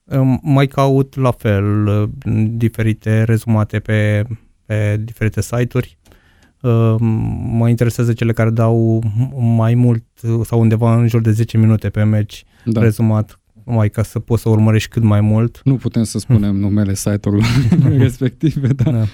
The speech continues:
Speaker 2: cred că sunt cam aceleași pe care le frecventăm și noi.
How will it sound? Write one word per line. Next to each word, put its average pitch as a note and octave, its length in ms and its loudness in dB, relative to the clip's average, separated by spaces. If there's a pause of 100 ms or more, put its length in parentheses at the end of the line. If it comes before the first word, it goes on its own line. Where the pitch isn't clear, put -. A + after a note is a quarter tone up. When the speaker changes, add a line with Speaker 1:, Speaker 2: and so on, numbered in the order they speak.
Speaker 2:
cred C#3 200 -4
că C#3 120 -4
sunt C3 200 -2
cam B2+ 180 0
aceleași C3 600 -2
pe C3+ 80 -4
care A#2 260 -4
le A2+ 80 -4
frecventăm A2 600 -2
și A2 140 -4
noi. A#2 220 2